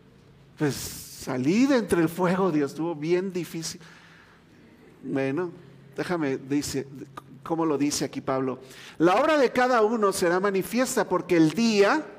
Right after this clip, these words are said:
hablando de aquel día, "el día la declarará, pues por el fuego será revelada. No hay nada escondido a los ojos de Dios.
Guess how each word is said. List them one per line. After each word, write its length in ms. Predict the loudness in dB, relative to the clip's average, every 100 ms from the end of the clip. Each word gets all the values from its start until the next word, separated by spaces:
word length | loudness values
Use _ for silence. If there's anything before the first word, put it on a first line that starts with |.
| -12
hablando 420 | -4 -2 0 2
de 120 | 2
aquel 380 | 0 0 2 2
día, 400 | 0 2 2 2 -8 -20 -20 -18 0
"el 180 | 0 2
día 300 | 2 4 6
la 160 | 6
declarará, 880 | 4 4 4 4 4 4 2 -4 -12 2
pues 220 | 2 2
por 220 | 2 4
el 140 | 4
fuego 480 | 2 2 2 4 2
será 300 | 2 2 2
revelada. 920 | 2 2 4 6 4 4 2 0 -6 -20 -20 -8
No 100 | -2
hay 140 | 0 2
nada 540 | 2 2 2 2 2
escondido 720 | 0 -2 -2 -2 0 -2 0
a 60 | 0
los 200 | 0 -4
ojos 240 | -4 -2
de 80 | -2
Dios. 320 | 0 -2 -2